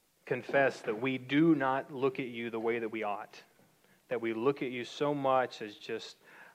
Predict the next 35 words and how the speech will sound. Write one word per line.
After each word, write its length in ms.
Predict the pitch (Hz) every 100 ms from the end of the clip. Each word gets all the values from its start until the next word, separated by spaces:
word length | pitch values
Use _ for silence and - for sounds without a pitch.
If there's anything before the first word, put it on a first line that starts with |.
| -
uh, 180 | 117 113 135
that, 240 | 127 120
of 160 | 127 120
your 140 | 123
incarnation, 680 | 156 151 147 135 131 - 98
that, 260 | 110 107 120
that 80 | 113
all 240 | 123 143
of 100 | 139
our 140 | 135
life 280 | 127 127 123 -
revolves 360 | 120 117 117 117
around 180 | 117 110
you 120 | 147
being 200 | 143 135
a 40 |
man 360 | 120 123 117 104
and 120 | 104
you 120 | 123
being 220 | 143 139 135
like 340 | 123 120 -
us. 300 | 113 107 -
And 100 | 110 - - -
God, 120 | 120
we 80 | 123
just 220 | 135 123
forget 380 | - 117 123 139
how 160 | - 127
much 280 | 123 120 -
you 80 |
are 60 | 113
just 180 | 117 113
not 300 | 113 120 113
like 260 | 117 110
us. 380 | 107 95 - -